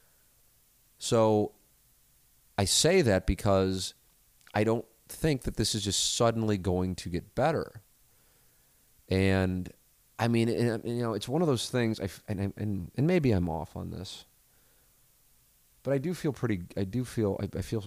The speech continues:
I feel I'm, of course, I mean, who says shit that they don't think is right? But I, I acknowledge that it's not fact-based. It's, it's experience-based and it's intuitive. But so often,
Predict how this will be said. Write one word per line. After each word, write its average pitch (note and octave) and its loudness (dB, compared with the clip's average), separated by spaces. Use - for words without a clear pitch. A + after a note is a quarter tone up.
I F#2 -6
feel A2 -2
I'm, F2+ 2
of - -10
course, - -8
I - -8
mean, F2 -4
who F2 -4
says F2 -4
shit - -8
that - -20
they - -8
don't E2 -6
think E2+ -2
is F2 -10
right? F2+ -4
But A2+ 4
I, A#2 6
I A2 4
acknowledge G2+ 4
that F#2 4
it's F2 0
not F#2 0
fact-based. F2+ 0
It's, - -4
it's - -6
experience-based A2+ 0
and F#2 0
it's - -4
intuitive. E2 -2
But C3 -6
so E3+ 0
often, F#2+ 0